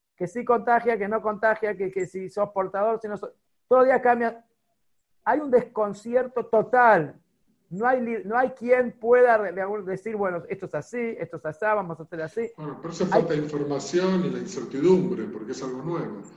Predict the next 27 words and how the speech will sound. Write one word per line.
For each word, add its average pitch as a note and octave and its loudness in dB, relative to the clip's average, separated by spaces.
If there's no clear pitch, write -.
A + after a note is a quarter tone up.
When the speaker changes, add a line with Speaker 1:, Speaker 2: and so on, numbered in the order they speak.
Speaker 1:
Claro, B3 4
pero G3 -2
no G#3+ -4
hay C4+ 2
un A#3+ -2
líder A3+ 4
que G3+ 0
se A3 0
haga A3 2
cargo A3+ 2
de A3 4
esto, B3+ -2
es E3+ -4
decir, F#3 -6
"Mira, F#3 -4
Speaker 2:
Porque - 0
Speaker 1:
esto - 0
Speaker 2:
no D#3+ 4
Speaker 1:
es F3+ 4
Speaker 2:
hay F#3+ 6
Speaker 1:
así". G#3 8
Speaker 2:
nadie G#3 8
que E3+ 2
tenga F3+ 2
la D#3+ 2
respuesta D3+ -2
tampoco. - -14